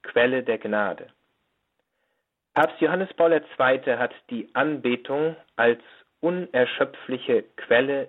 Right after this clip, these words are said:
der Heiligkeit bezeichnet. Der heilige Pierre Julien Aymar, der sich rastlos für die Verbreitung der eucharistischen Frömmigkeit eingesetzt hat,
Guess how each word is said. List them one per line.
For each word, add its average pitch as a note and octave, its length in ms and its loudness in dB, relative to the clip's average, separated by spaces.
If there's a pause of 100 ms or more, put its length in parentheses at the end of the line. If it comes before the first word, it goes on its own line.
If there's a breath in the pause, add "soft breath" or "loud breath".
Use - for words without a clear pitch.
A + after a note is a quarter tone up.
(120)
der A#2 220 -2
Heiligkeit G#2 800 -2
bezeichnet. - 520 -6 (1400)
Der A#2+ 120 4
heilige D3 560 2 (120)
Pierre D3 380 -4 (220)
Julien C3 560 2 (160)
Aymar, A#2+ 480 2 (720 soft breath)
der B2+ 120 4
sich B2+ 240 -6
rastlos E3+ 520 0 (120)
für C#3+ 100 -2
die C3+ 120 -2
Verbreitung C3 800 0 (220)
der B2 120 0
eucharistischen B2+ 760 -2 (140)
Frömmigkeit C3+ 680 -2 (200)
eingesetzt B2 760 -2
hat, D#3 240 0